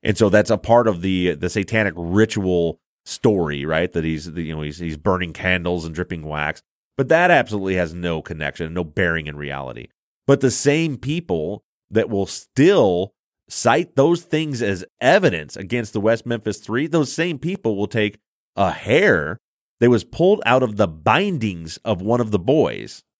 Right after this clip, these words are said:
not just somewhere randomly on the crime scene, pulled out of the middle of the knot of one of the boys,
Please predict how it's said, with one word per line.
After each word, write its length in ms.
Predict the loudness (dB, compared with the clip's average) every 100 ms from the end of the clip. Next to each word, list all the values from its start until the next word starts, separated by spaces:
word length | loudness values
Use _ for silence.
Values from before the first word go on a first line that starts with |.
| _
not 260 | -2 -2 -2
just 200 | -4 0
somewhere 340 | 0 2 2
randomly 400 | 2 2 0 -2
on 60 | -4
the 60 |
crime 320 | -4 -4 -2 -4
scene, 200 | -8 -6
pulled 300 | -2 0 0
out 260 | 2 2 2
of 120 | 0 -2
the 80 |
middle 380 | -2 2 2 2
of 160 | -2 -4
the 80 | -6
knot 580 | -6 -2 0 0 -4 -18 _ _ _ _
of 140 | -4 -2
one 240 | 2 2
of 100 | 2
the 80 | 2
boys, 580 | 2 4 4 2 -4